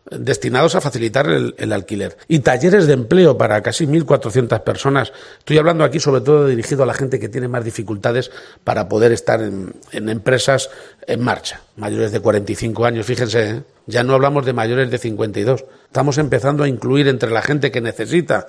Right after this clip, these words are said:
un empujón especial a los mayores de cuarenta y cinco. Y sobre todo cuando estamos en disposición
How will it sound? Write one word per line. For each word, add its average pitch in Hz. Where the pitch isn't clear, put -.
un 170
empujón 135
especial 131
a 151
los 135
mayores 120
de 117
cuarenta 98
y 98
cinco. -
Y 95
sobre 123
todo 190
cuando 135
estamos 135
en 123
disposición 110